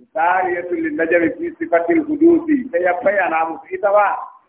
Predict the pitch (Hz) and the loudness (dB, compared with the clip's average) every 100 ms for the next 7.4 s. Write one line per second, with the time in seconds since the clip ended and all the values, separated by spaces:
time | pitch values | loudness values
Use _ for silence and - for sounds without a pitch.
0 | _ _ _ _ 151 165 196 208 190 165 | _ _ _ _ 0 2 0 -2 -4 -6
1 | 170 165 165 165 185 185 165 160 165 160 | -8 -4 -2 0 0 -2 -4 -6 -8 -8
2 | 147 165 - 143 135 143 143 147 _ 127 | -12 -16 -18 -18 -16 -14 -12 -14 _ -6
3 | 123 151 147 139 127 - 175 170 143 - | -4 -4 -6 -8 -10 -4 -2 -2 -6 -12
4 | - _ - 110 110 - - _ _ _ | -20 _ -2 0 0 -4 -14 _ _ _
5 | _ _ _ _ _ _ 139 147 151 147 | _ _ _ _ _ _ -2 0 0 -2
6 | 143 139 147 151 147 151 143 139 139 156 | -6 -6 -4 -4 -2 -2 -4 -4 -2 0
7 | 151 151 - | 0 0 -4